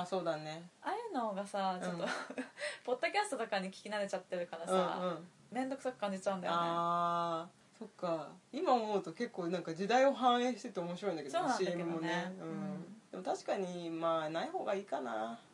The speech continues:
Speaker 2: うん。
Speaker 1: うん。あ、でも私ジングルとか好きなんだよね。
Speaker 2: あー。
Speaker 1: だから、そ、そのジングル聞きたいがためにシーエム終われみたいなのはあるけど。
Speaker 2: あー。
Speaker 1: うん。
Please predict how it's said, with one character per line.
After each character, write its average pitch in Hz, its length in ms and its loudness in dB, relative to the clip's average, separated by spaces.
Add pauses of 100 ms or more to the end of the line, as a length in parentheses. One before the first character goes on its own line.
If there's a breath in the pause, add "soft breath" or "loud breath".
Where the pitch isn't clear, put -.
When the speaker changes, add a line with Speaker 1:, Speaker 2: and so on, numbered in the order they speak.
Speaker 2:
う - 40 -8
ん。 - 40 -6
Speaker 1:
う - 20 -8
ん。 202 680 -6
あ、 254 100 8
で 381 80 2
も 254 80 4
私 214 140 -6
ジ 226 140 4
ン 381 100 8
グ 392 100 10
ル 392 100 8
と 381 80 -2
か 214 100 -4
好 - 100 -10
き 190 80 -2
な 175 80 0
ん 156 100 -4
だ 147 60 -4
よ 143 60 -8
ね。 143 220 -10 (120)
Speaker 2:
あ 208 640 0
ー。 202 60 4
Speaker 1:
だ 196 60 10
か - 0 -
ら、 170 240 6 (360)
そ、 - 140 -18 (140)
そ - 140 -4
の 302 80 2
ジ 277 120 2
ン 311 40 4
グ 320 80 6
ル 294 60 4
聞 - 20 -4
き - 180 -12
た 302 140 12
い 269 60 10
が 202 100 6
た 185 120 6
め 175 80 0
に 165 120 -2
シ - 160 -4
ー 208 80 4
エ - 20 6
ム 196 140 4
終 180 100 4
わ 190 120 12
れ 190 100 8
み 170 120 -2
た 156 100 0
い 151 40 0
な 151 100 -2
の 147 160 -8
は - 100 -6
あ - 40 -6
る 147 80 -10
け - 80 -12
ど。 - 100 -12
Speaker 2:
あ 202 500 -4
ー。 190 400 -6
Speaker 1:
う - 20 -12
ん。 190 160 -14